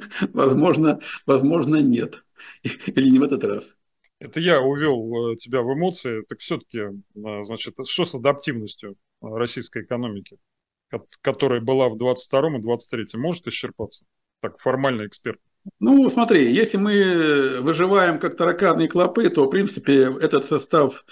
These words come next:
Speaker 1: м, э, субъектной деятельности, он почти не у-, <laughs> не, не вот, кто-то выживет, <laughs> кто-то адаптируется, так скажу.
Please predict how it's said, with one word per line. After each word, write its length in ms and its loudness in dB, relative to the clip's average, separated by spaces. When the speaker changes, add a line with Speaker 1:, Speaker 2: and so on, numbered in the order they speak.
Speaker 1:
м, 880 -2
э, 260 2
субъектной 560 2
деятельности, 760 -4
он 180 4
почти 300 2
не 160 4
у-, 240 4
<laughs> 640 -8
не, 160 6
не 120 6
вот, 220 4
кто-то 420 4
выживет, 560 2
<laughs> 440 -4
кто-то 300 4
адаптируется, 720 -4
так 180 -6
скажу. 340 -10